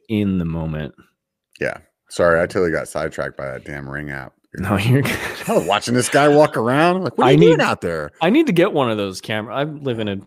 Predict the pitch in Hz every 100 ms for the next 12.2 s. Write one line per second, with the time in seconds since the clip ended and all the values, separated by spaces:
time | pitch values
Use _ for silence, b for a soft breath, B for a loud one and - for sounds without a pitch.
0 | _ - 95 95 95 110 90 95 98 92
1 | 90 85 87 90 90 - _ _ - 110
2 | 90 - 90 80 90 87 92 90 - 90
3 | - 90 - 147 220 202 127 101 92 87
4 | 113 - _ - 117 95 76 69 - 76
5 | 69 69 69 64 - 65 - - - _
6 | - 73 78 87 80 78 - _ _ -
7 | - - - _ _ _ B B B 123
8 | 165 101 87 101 101 95 90 85 92 90
9 | 90 123 127 104 92 107 90 87 92 92
10 | 85 - 92 - 90 85 85 92 92 85
11 | 85 87 85 82 82 82 85 82 82 80
12 | 85 98